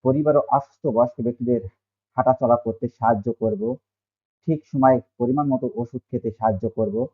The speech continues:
তাদের গোসল করিয়ে দেব, জামা কাপড় দিয়ে দেব, তাদের বিছানা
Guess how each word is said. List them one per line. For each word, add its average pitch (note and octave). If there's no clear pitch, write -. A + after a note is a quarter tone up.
তাদের A#2
গোসল B2
করিয়ে A#2+
দেব, G#2+
জামা A#2+
কাপড় A2
দিয়ে A2+
দেব, G2+
তাদের A#2+
বিছানা C#3